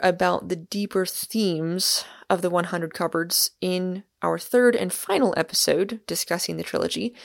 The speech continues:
but I want to introduce just a few concepts today to get us started. Generally speaking,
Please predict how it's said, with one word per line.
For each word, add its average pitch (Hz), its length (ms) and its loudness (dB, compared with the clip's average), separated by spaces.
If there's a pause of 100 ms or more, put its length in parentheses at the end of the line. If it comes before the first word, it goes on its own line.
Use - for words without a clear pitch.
(320)
but 214 100 6
I 220 40 8
want 311 280 4
to - 140 2
introduce 220 480 2
just - 240 0
a 269 60 2
few 233 440 2
concepts 180 640 0
today 175 540 0
to 170 300 -4
get 180 200 4
us 165 140 4
started. - 640 2 (1900)
Generally 320 460 4
speaking, 180 720 -2